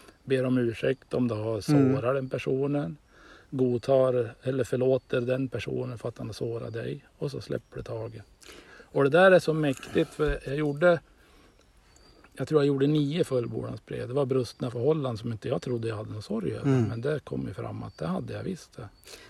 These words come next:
Speaker 2: Så min uppgift är att jag ska skriva ett fullbordansbrev
Speaker 1: Ja, du
Speaker 2: till dig.
Speaker 1: Nej, du plockar ut en person i ditt
Speaker 2: Ja.
Speaker 1: liv. Och så
Speaker 2: Mm.
Speaker 1: får du läsa upp för mig, men det behöver du inte spela in, för namn, namnet kan du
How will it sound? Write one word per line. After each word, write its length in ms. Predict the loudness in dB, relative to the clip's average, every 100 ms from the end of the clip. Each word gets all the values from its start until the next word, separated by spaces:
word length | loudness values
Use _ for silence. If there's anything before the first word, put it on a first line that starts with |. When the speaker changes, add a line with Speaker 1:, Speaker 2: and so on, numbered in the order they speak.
| -14
Speaker 2:
Så 400 | -4 2 4 4
min 440 | 6 6 8 6 6
uppgift 520 | 4 2 0 0 -2
är 180 | 2 2
att 220 | 2 2
jag 200 | 4 4
ska 140 | 2 -6
skriva 360 | 0 0 2
ett 100 | 0
fullbordansbrev 1300 | 0 2 2 0 -2 0 -2 -2 2 4 4 2 -4 0
Speaker 1:
Ja, 240 | 2 4
du 60 | 6
Speaker 2:
till 260 | 6 6 8
dig. 420 | 6 6 0 -10 -8
Speaker 1:
Nej, 380 | -4 2 2 2
du 120 | 0
plockar 360 | 0 0 2 0
ut 180 | 0 0
en 140 | 0
person 420 | 0 -6 -6 -6 -4
i 80 |
ditt 80 | 2
Speaker 2:
Ja. 240 | 8 10 8
Speaker 1:
liv. 280 | 4 -4 -10 _ _ -20 -16 -14 -14 -18 -20 -20 -6
Och 80 | 6
så 60 | 10
Speaker 2:
Mm. 160 | 10
Speaker 1:
får 120 | 8 6
du 60 |
läsa 340 | 6 2 2 4
upp 220 | 4 0
för 100 | -2
mig, 200 | 0 2
men 140 | 2
det 120 | 0
behöver 220 | 2 0 0
du 60 |
inte 140 | -4 -8
spela 280 | -6 -2
in, 100 | -2
för 120 | -2 0
namn, 420 | 4 4 2 2
namnet 440 | 6 6 6 2 0
kan 200 | -2 -2
du 280 | -2 -4